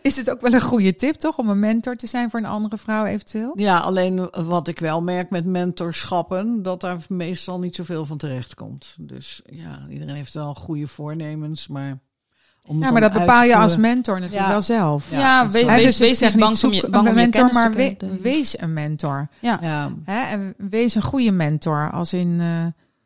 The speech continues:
Speaker 1: hè, als je de kans krijgt om, eh, als er iemand op je pad komt die jouw, eh, hulp kan gebruiken of je advies of je ervaring, ehm, dan wees daar dan voor die vrouw.
Speaker 3: Ja. Wees niet bang om je kennis te delen.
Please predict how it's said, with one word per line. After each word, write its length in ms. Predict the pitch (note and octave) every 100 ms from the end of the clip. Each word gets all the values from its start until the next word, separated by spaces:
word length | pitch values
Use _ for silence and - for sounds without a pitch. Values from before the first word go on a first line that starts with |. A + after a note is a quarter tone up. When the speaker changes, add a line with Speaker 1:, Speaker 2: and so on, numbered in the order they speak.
| _ _
Speaker 1:
hè, 120 | B3+
als 120 | B3
je 60 | G3+
de 60 | G3
kans 320 | B3 C4 A#3
krijgt 380 | A3 G3 F#3 G#3
om, 220 | F#3+ F3+
eh, 380 | F3+ F3+ E3+ -
als 160 | F#3
er 60 | -
iemand 200 | A#3 A3
op 100 | G#3
je 80 | G#3
pad 280 | A#3 A3+
komt 440 | - F3+ G#3+ - - _ _ _ _ _
die 220 | F#3+ G#3
jouw, 480 | G3+ F#3+ F#3 F#3 - _
eh, 240 | E3 E3 D#3+
hulp 300 | G#3 A#3+ -
kan 180 | G3
gebruiken 440 | D#3+ F3 D#3 D#3 F3
of 80 | F3+
je 100 | D3+
advies 520 | E3 - A#3+ A#3 -
of 120 | E3
je 280 | E3+ D#3 D3
ervaring, 760 | D#3+ D#3+ F#3 F#3 F3+ F3 F3 - _ _ _ _ _ -
ehm, 520 | E3 D#3 D3+ D3+ D3+ D3+ _ _ _
dan 240 | - F#3 D#3+
wees 300 | E3+ A3+ -
daar 240 | F#3+ F3
dan 220 | D#3 D#3+
voor 200 | D#3 D#3
die 180 | D#3 D3+
vrouw. 400 | C#3 C#3 C#3 C#3+ -
Speaker 3:
Ja. 240 | - C4+ - - _ _ _ -
Wees 180 | G#3+
niet 120 | G#3+ F#3
bang 140 | F3+
om 80 | F3
je 80 | E3+
kennis 320 | G3 G3 -
te 80 | F3+
delen. 440 | F3+ F3+ F3